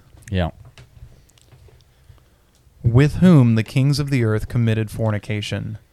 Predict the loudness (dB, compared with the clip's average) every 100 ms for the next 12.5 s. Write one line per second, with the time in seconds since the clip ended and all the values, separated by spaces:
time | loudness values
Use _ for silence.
0 | _ -20 _ 0 2 2 2 0 0 0
1 | 0 -2 -4 -6 -4 -2 -2 -2 -2 -2
2 | 0 -2 -4 -6 -6 -4 -4 -4 -6 -8
3 | -6 -8 -6 -6 -6 -6 -8 -8 -8 -10
4 | -10 -14 -12 -12 -12 -12 -14 _ _ _
5 | _ -20 -20 -18 -2 0 2 0 0 2
6 | 2 0 2 2 0 -2 -6 -2 0 0
7 | 0 0 -2 -2 -4 -6 -4 -2 -2 -4
8 | -4 -4 -4 -4 -4 -4 -6 -8 -10 -16
9 | _ _ _ _ _ -4 0 2 2 2
10 | 4 4 4 2 2 0 -2 -4 -2 0
11 | 0 -2 -2 -4 -2 -2 -2 -2 -6 -6
12 | -6 -4 -8 -10 -12